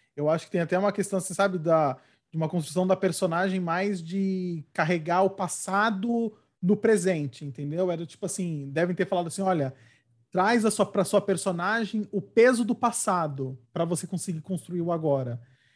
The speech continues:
E o primeiro ator, eu não vejo isso, que nem a Aline falou, ele é muito solar, né?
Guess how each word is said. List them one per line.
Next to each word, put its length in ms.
E 160
o 340
primeiro 460
ator, 560
eu 140
não 160
vejo 320
isso, 180
que 80
nem 80
a 40
Aline 180
falou, 240
ele 80
é 40
muito 200
solar, 580
né? 340